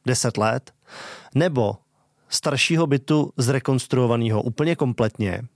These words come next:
anebo jestli to má být třeba úplně ruina, fakt jako byt v totálně původním stavu,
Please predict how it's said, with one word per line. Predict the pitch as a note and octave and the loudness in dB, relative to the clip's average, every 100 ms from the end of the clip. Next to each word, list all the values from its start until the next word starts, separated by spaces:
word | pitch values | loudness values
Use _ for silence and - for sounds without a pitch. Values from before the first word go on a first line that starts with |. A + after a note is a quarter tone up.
| _ _ - - | _ _ -18 -6
anebo | A2+ C3+ E3 E3+ | -2 0 2 2
jestli | D#3 - | 2 0
to | C#3+ D3+ | 0 2
má | C#3+ C#3 | 2 2
být | D3 C#3 | 0 -2
třeba | - C#3 C#3+ - _ | -2 0 0 -4 _
úplně | D#3+ C3+ D#3 D#3+ D#3 | -2 2 2 4 4
ruina, | C#3 B2 G2+ F#2+ - _ _ _ _ _ _ _ | 4 2 0 -4 -10 _ _ _ _ _ _ _
fakt | - C3+ | -4 -2
jako | C3+ D#3 | 0 0
byt | C3+ C#3 C#3+ - - | 0 -2 -8 -16 -10
v | |
totálně | - C3 C#3 C3+ C#3+ | -4 0 0 0 0
původním | C3+ C3+ C3+ C3+ C#3+ | 0 2 2 2 0
stavu, | - B2 C3 B2+ | 0 0 2 2